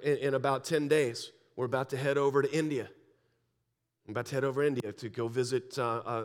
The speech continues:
uh, to keep, keep the ministry going. Been going there since two thousand twelve. And let me tell you, that's a rough country. Since that time, seven, in the last seven years, India has moved from the thirty-seventh most difficult Christian, uh, chur-, country to be a Christian in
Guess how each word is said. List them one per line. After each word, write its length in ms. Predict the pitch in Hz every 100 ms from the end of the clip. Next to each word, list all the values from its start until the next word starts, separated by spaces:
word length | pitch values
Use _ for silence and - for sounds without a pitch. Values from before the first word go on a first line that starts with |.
| 85
uh, 80 |
to 120 | 120 -
keep, 220 | 135 -
keep 180 | 147 139
the 80 |
ministry 380 | 131 131 131 131
going. 360 | 123 143 127 98 - _ _ -
Been 140 | 143
going 240 | 135 147 139
there 120 | 135
since 200 | 135 135
two 160 | - 135
thousand 400 | 139 131 123 120
twelve. 420 | 143 139 113 - _ _ _ _ _ _ _ _ -
And 480 | 131 131 135 131 123 - _ -
let 120 | 139
me 60 | 139
tell 260 | 170 160
you, 140 | 123 104 - - _ _ _ _
that's 160 | 127 131
a 40 |
rough 240 | 135 135 -
country. 420 | 143 143 107 80 _ _ _ _ _ _ _ _ _
Since 400 | - 170 165 -
that 240 | 180 165 -
time, 320 | 180 165 127
seven, 440 | - 160 165 170 - - 139
in 140 | 120 139
the 60 |
last 260 | 139 160 156
seven 280 | 180 170 165
years, 280 | 160 135 -
India 340 | 170 160 147
has 180 | 143 127
moved 240 | 147 143
from 120 | 147
the 160 | 135 120 - _
thirty-seventh 640 | 180 185 180 196 185 175
most 240 | 165 160 -
difficult 380 | 165 156 170 160
Christian, 400 | 165 156 170 156
uh, 180 | 143 127
chur-, 260 | 139 - 175
country 440 | - 170 165 165
to 80 | 160
be 60 | 143
a 40 |
Christian 380 | 139 165 - 151
in 180 | 160